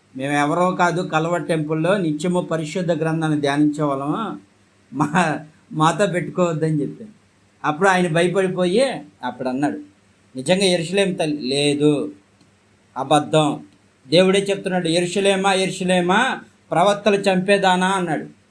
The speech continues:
ఒక యెరూషలేము తల్లి ఉంటే మరి ప్రవక్తలు ఎందుకు చంపిద్ది, సేవకులను ఎందుకు చంపిద్ది అనేసరికి,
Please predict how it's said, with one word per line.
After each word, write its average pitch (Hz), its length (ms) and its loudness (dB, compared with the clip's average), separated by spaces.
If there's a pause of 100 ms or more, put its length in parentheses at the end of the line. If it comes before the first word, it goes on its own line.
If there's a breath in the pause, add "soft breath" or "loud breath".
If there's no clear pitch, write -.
(760)
ఒక 131 100 -4
యెరూషలేము 196 600 2
తల్లి 202 320 0
ఉంటే 208 520 2
మరి 185 180 -2
ప్రవక్తలు 202 540 0
ఎందుకు 208 220 0
చంపిద్ది, 202 580 0
సేవకులను 208 500 0
ఎందుకు 208 220 2
చంపిద్ది 208 680 0 (2500)
అనేసరికి, 131 840 -4